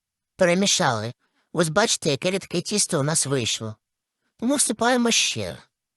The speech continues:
Трохи борошна з загальної кількості лишаємо.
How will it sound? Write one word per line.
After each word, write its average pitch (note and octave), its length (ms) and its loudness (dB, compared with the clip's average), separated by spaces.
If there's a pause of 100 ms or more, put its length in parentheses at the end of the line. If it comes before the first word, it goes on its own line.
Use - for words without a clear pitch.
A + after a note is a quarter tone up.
(260)
Трохи B3+ 320 0
борошна C3+ 680 0
з C3+ 80 -4
загальної D3+ 560 0
кількості A#3 580 -2
лишаємо. A2+ 720 0